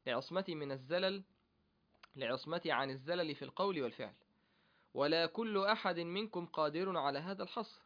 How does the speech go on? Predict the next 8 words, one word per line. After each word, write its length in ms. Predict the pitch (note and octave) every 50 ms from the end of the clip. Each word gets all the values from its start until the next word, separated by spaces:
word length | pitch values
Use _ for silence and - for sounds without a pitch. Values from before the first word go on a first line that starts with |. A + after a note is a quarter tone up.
| _ -
لعدم 420 | - - C3 C3+ F3 F3 F3 D#3+ D3+
العصمة 400 | C#3+ C#3+ D3 F#3+ - - G#3 G3
فيكم. 560 | - F3+ - - C#3+ C3 - C#3+ C3+ B2+ B2+ - _ _ _ _ _ _ _ _ _ _ _ - - - - _ -
وفي 180 | - D3 - G3
الحديث 460 | G3 - F3 D#3+ D#3+ F3+ G#3 G3+ A3
جواز 500 | G3+ F3 D#3+ D#3 D#3 E3+ F3+ F#3 E3 D#3+
المزاح 560 | D#3 D3+ C#3+ C#3 C#3 C#3+ E3 F3 F#3+ F#3+ -
والمداعبة، 880 | D#3+ D3+ D3+ D#3+ E3+ E3 D#3 D3+ D3 D3+ D3 C#3 C#3+ F3 D#3+ C#3+ D3